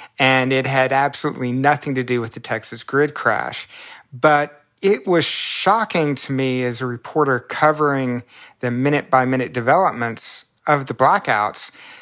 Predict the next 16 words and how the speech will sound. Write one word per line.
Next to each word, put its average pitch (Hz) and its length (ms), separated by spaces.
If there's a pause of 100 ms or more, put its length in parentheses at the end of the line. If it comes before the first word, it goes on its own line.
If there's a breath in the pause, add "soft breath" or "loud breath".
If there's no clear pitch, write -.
(120)
to - 120
see 160 680 (520)
just 147 280
the 135 120 (100)
instantaneous 151 1300 (300)
activation 135 1000 (540 loud breath)
of 127 260
the 131 120
oil 139 200
and 131 120
gas 123 340
industry 120 500
to - 160
place - 540
the 131 120
blame 117 600